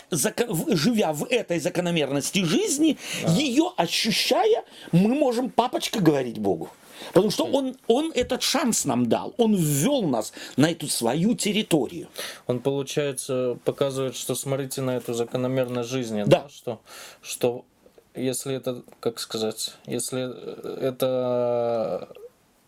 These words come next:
Speaker 2: т-, ну, вот он говорит, "Суть сыны Божии", да? Потому что
Speaker 1: Вы есть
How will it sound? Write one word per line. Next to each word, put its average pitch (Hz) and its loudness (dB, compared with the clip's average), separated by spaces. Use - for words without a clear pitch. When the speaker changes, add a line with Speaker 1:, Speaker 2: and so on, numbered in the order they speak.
Speaker 2:
т-, - -12
ну, 131 -2
вот 120 -2
он 117 -2
говорит, 120 0
"Суть - -6
сыны 139 -4
Божии", 113 -2
да? 131 -2
Потому 127 0
что - -6
Speaker 1:
Вы 170 4
есть 185 0